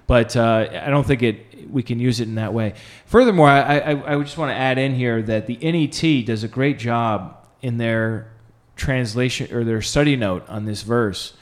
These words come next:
where they talk about how ancient people could be called God, especially the king, because he represents God. And they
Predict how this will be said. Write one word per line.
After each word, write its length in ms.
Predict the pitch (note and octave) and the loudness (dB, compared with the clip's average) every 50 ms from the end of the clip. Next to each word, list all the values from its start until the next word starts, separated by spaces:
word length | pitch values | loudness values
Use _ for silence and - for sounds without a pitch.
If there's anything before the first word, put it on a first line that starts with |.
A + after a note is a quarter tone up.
| _ _ _ _ _ _ _ _ _ - | _ _ _ _ _ _ _ _ _ -4
where 160 | A#2+ B2 A#2+ | 0 0 2
they 260 | A#2+ A#2+ A#2+ A#2 A#2 | 2 2 2 2 0
talk 380 | A2+ - - D3 D3 D3 C#3+ D3+ | -2 0 2 2 2 2 2 0
about 360 | B2 B2+ A#2+ A#2 A#2 A2 - | 0 2 2 2 2 0 -2
how 600 | - - C3+ C3+ C#3 C#3 C#3 C3+ C3 B2 - - - | -4 -6 -4 -2 0 2 2 2 2 0 -2 -6 -6
ancient 360 | C#3+ C#3+ C#3+ C#3+ - C#3 A2+ | -6 -6 -6 -4 -6 -8 -6
people 360 | - - C#3 C3 - B2+ A#2+ A#2 | -6 -4 -4 -4 -2 -4 -4 -6
could 280 | - - D#3+ D#3 D3 | -4 0 0 0 0
be 140 | C3+ C#3+ C3 | 0 -2 -4
called 360 | - - C3 B2 A#2 A2 G#2+ | -4 -2 -2 0 0 -2 -2
God, 380 | - A2+ A2 A2 A2 G#2+ G2 F#2 | -4 -4 -2 -2 -2 -2 -4 -6
especially 400 | - - - B2 A2+ - C#3+ C3 | -8 -6 -6 -6 -4 -4 -6 -6
the 100 | G#2+ G#2+ | -6 -8
king, 640 | - - - - D3 D3 C3 A2 G2+ G2 G2 G#2 - - - _ _ _ _ - | -14 -12 -6 -4 -2 0 0 -2 -4 -6 -8 -12 -14 -18 -20 _ _ _ _ -14
because 280 | - B2 - C#3 A#2+ G#2 | -12 -8 -6 -6 -4 -4
he 80 | B2 | -4
represents 600 | A#2 A2+ A#2+ A#2 A2 A#2 A2+ G#2+ A#2 A#2 A2+ G#2+ - | -4 -4 -4 -4 -4 -6 -6 -6 -6 -6 -6 -8 -8
God. 360 | - G#2+ E2+ D#2+ D#2+ D#2+ D#2 | -8 -8 -8 -8 -10 -10 -12
And 120 | E2+ G2 | -12 -10
they 300 | G#2+ A2+ A2+ A2 A2 A2 | -8 -6 -6 -6 -8 -8